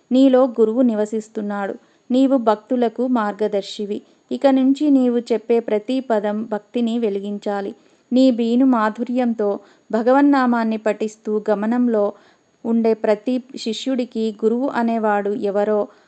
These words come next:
అనే ప్రశ్నకు నీవే సమాధానం కావాలి." అనంత శాంతితో నారదుడు తల వంచి నవ్వాడు. అతని హృదయంలో తత్వం నిలిచిపోయింది. ఆ తత్వమే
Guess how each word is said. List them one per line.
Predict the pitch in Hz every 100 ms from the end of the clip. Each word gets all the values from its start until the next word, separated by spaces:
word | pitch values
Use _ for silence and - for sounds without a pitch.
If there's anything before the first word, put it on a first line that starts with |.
| _ -
అనే | 240 254
ప్రశ్నకు | 247 208 208 262 254 240
నీవే | 240 214 214 233
సమాధానం | 240 214 208 220 214 220 220
కావాలి." | 220 196 196 196 202 - _ _ _ -
అనంత | 233 262 269 262
శాంతితో | 262 226 226 247 233 220 214
నారదుడు | 226 208 220 214 202 214
తల | 214 196 208
వంచి | 202 202 - 269
నవ్వాడు. | 247 190 185 202 196 - _ _ _ _ _ _ _ _
అతని | 240 262 262
హృదయంలో | 247 233 233 269 277 233 240
తత్వం | 233 - - 240 240
నిలిచిపోయింది. | 208 208 214 233 214 208 202 208 - -
ఆ | 226
తత్వమే | 226 214 - 247 247 254 262